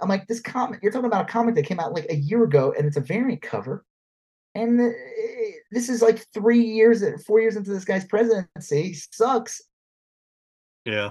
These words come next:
Speaker 1: I didn't even, and he was like,
Speaker 2: <laughs>
Speaker 1: "Oh, wow, actually," he did, he was like a dumb, like, a comparison. And then he, I, he actually wrote me back, the guy, and he's like, "Oh, I didn't know that about the Obama comic."
Speaker 2: Yeah, there you go. <laughs>
Speaker 1: Well, I was like, I, I mean, like, think about, I was looking at the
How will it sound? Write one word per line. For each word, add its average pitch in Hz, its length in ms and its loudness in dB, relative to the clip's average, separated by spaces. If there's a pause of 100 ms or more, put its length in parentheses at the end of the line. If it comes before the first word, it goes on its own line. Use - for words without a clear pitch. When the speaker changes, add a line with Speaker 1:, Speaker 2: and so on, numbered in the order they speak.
Speaker 1:
I 196 80 2
didn't 214 180 4
even, 190 140 0
and 190 100 4
he 196 100 2
was 196 100 6
like, 160 160 6
Speaker 2:
<laughs> - 20 2
Speaker 1:
"Oh, 220 220 4
wow, 180 180 2 (100)
actually," - 320 -12
he 190 120 -4
did, 202 240 4
he 262 160 2
was 320 120 -10
like - 140 -4
a 349 60 -6 (220)
dumb, 311 380 0
like, 247 280 -6
a 240 80 -4
comparison. 247 760 -6 (260)
And 202 80 0
then 254 100 4
he, 226 180 6
I, 185 180 -2
he 185 220 -2
actually 175 300 0
wrote 151 180 6
me 143 80 -4
back, 139 300 -6
the 156 60 -2
guy, 156 240 -2
and 147 80 -6
he's 139 140 -8
like, 139 160 -6
"Oh, 170 140 2
I 151 120 6
didn't 151 160 6
know 143 120 2
that 131 140 -2
about 120 180 -10
the 113 80 -8
Obama 98 340 -4
comic." - 240 -20 (360)
Speaker 2:
Yeah, 330 220 2 (400)
there 139 120 -8
you 117 220 -8 (680)
go. 233 120 -4 (100)
<laughs> - 60 -6
Speaker 1:
Well, 285 160 8
I 285 120 6
was 247 120 0
like, 254 320 2 (400)
I, 208 60 -8 (220)
I 240 60 6
mean, 262 200 2
like, 247 340 2 (1120)
think 320 140 0
about, 320 240 2
I 226 120 4
was 240 120 2
looking 247 240 0
at 277 80 0
the 151 100 -6